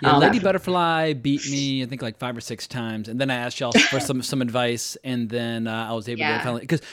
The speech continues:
Speaker 1: Nick came up with the solution for how to totally cheese the first phase, and it
Speaker 2: Oh,
Speaker 1: worked.
Speaker 2: gosh.
Speaker 1: She, she never touched me in the first phase 'cause they're just doing that one move on a loop, and so this game does have glitches and exploits that if you choose to take advantage of them,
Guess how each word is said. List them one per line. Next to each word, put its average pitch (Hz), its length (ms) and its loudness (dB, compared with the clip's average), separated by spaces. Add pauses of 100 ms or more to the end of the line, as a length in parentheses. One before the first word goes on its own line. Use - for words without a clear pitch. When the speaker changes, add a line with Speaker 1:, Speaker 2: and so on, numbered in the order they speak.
(100)
Speaker 1:
Nick 156 320 0
came 165 180 -2
up 156 80 0
with 151 80 -8
the 135 60 -10
solution 147 500 0
for 139 120 -4
how 139 80 0
to 127 80 0
totally 147 320 0
cheese 185 400 0
the 127 80 -4
first 131 260 0
phase, 156 380 2 (340)
and - 140 2
it - 80 2
Speaker 2:
Oh, 247 60 8
Speaker 1:
worked. 240 240 8
Speaker 2:
gosh. - 140 0
Speaker 1:
She, 180 360 0 (100)
she - 180 2
never 196 240 6
touched 226 300 2
me 165 100 4
in 156 80 4
the 151 80 2
first 160 280 2
phase 185 180 4
'cause 156 100 -6
they're 147 120 0
just 139 140 -6
doing 165 100 0
that 139 120 0
one 147 280 2
move 151 180 6
on 139 80 2
a 127 60 2
loop, 147 240 2
and 135 100 -4
so 139 260 0 (220)
this 170 220 0
game 160 260 2
does 147 220 0
have 135 160 -2
glitches 131 520 -2
and 120 140 0
exploits 120 640 -2 (220)
that 131 140 2
if 123 120 -2
you 123 60 -2
choose 247 260 2
to 170 60 -4
take 131 160 0
advantage 120 400 0
of 117 120 -2
them, 117 260 -2